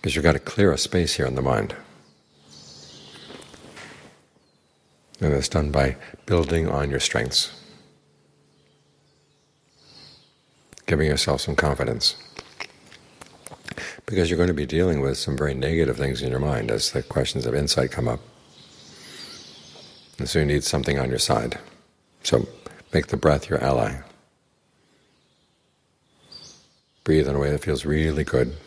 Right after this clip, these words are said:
And even if the mind wanders off, just bring it right back. Wanders off, bring it right back.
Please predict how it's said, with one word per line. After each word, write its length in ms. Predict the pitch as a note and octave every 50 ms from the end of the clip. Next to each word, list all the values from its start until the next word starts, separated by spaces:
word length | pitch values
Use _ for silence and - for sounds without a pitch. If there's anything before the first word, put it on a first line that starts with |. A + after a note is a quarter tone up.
| - - - - _ _ _ _ _ _ _ _ _ _ _ _ _ _ _ _ _ _ _ _ _ _ _ _ _ _ _ _ _ _ _ _ _ _ _ _ _ _ _ _ _ - - - _ - C4+ - - - - - _ _ _ - - - - - - _ _ _ _ _ _ _ _ _ _ _ _ _
And 120 | - D#2 D#2
even 200 | D2+ - D#2 D2
if 140 | C#2+ - -
the 60 | D2
mind 260 | C#2+ C#2+ C#2+ C#2+ C#2+
wanders 300 | C#2 C#2 C2+ C#2 C#2+ -
off, 200 | F#2 F#2 F#2 -
just 160 | - - C2
bring 140 | - D#2 E2
it 60 | E2+
right 180 | D#2 C#2 C2+ -
back. 240 | A#1+ A1 G#1+ C2+ - - - - - - -
Wanders 240 | C#2 C2+ C2+ -
off, 160 | - E2 D#2 -
bring 140 | D#2 D2+
it 60 | D#2 -
right 180 | - C#2 -
back. 300 | - A#1+ A1 - - -